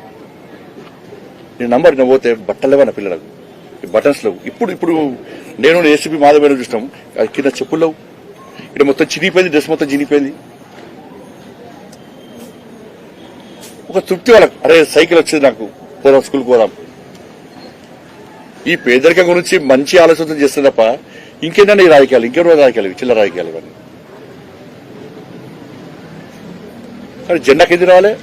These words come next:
అందరు గెలిపిస్తాను నేను. ఈసారి కష్టపడి పనిచేసిన ప్రతి కార్యకర్త,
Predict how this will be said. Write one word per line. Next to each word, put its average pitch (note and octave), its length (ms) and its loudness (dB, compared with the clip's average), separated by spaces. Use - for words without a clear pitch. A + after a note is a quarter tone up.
అందరు F#3 400 -4
గెలిపిస్తాను D3+ 440 -2
నేను. G2 240 -4
ఈసారి D#3 560 0
కష్టపడి D3 340 -2
పనిచేసిన C#3 600 0
ప్రతి C#3+ 280 -6
కార్యకర్త, A2+ 480 -4